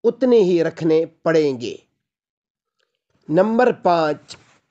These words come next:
बहुत ज़्यादा बुढ़ापा। अब जो शख्स बहुत ज़्यादा बूढ़ा है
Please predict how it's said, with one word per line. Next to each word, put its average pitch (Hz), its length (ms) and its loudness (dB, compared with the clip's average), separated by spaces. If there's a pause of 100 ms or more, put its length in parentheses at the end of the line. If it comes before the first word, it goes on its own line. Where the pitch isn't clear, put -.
(480)
बहुत 170 600 -2
ज़्यादा 151 640 0
बुढ़ापा। 135 760 -4 (1160)
अब 190 220 -2
जो 240 220 0
शख्स - 340 -4 (120)
बहुत 170 380 0
ज़्यादा 165 420 0 (120)
बूढ़ा 175 380 2
है 135 300 -14